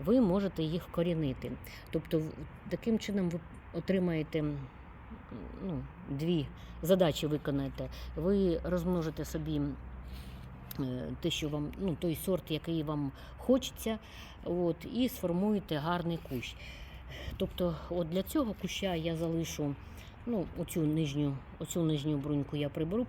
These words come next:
тому що вона іде отак зовсім, і оцю от, вони йдуть всередину куща, бачите, оця і оця. Залишу тільки отак, отак.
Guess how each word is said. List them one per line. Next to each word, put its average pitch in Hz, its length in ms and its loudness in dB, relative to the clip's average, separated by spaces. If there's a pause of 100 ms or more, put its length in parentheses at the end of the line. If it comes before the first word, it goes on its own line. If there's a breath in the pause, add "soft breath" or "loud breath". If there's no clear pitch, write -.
тому 143 160 -2
що 143 160 -4
вона 143 280 -2 (300 loud breath)
іде 156 200 4
отак 147 280 2
зовсім, 143 420 2 (380 loud breath)
і 185 100 6
оцю 147 360 2
от, - 160 -6 (260)
вони 165 240 4
йдуть 180 280 2
всередину 165 480 4
куща, 147 340 -2
бачите, 139 380 -4
оця 226 360 -2 (120)
і 156 140 -2
оця. 151 280 -4 (360 loud breath)
Залишу 170 460 2
тільки 156 200 -2
отак, 160 440 0
отак. 131 320 -4